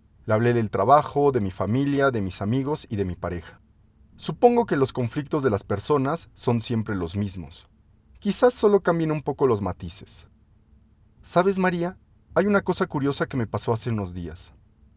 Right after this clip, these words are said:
Fui a la oficina vestido de otra manera, algo más formal. En realidad, me vestí así porque mi ropa habitual estaba sucia y no me dio tiempo de lavarla. Pero bueno, llegué a la oficina.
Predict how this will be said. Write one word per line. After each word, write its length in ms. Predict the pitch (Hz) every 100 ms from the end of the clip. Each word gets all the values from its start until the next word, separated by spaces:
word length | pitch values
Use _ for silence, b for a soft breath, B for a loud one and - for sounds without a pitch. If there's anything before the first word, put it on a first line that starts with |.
| _ _ -
Fui 160 | - 247
a 40 |
la 60 | 247
oficina 460 | 208 156 165 170
vestido 360 | 156 131 147 147
de 80 | 139
otra 200 | 135 123
manera, 360 | 101 92 80 - - _ -
algo 220 | 156 175
más 200 | 160 135
formal. 380 | - 107 92 82 _ _ _ _ _ -
En 140 | 120
realidad, 360 | 113 107 123 160 - b b
me 140 | 123
vestí 260 | 120 120 165
así 240 | 175 -
porque 300 | 165 165 139
mi 100 | 120
ropa 240 | 110 123 147
habitual 380 | 131 117 131 131
estaba 300 | - 123 120
sucia 440 | 156 143 123 135 -
y 80 | 117
no 140 | 117
me 80 | 120
dio 160 | 120
tiempo 340 | 117 127 131 143
de 60 |
lavarla. 480 | 117 90 90 78 73 - _ _ _ _
Pero 160 | - 139
bueno, 300 | 127 90 - _ _
llegué 220 | - 120 180
a 20 |
la 60 |
oficina. 480 | 175 110 - 82 82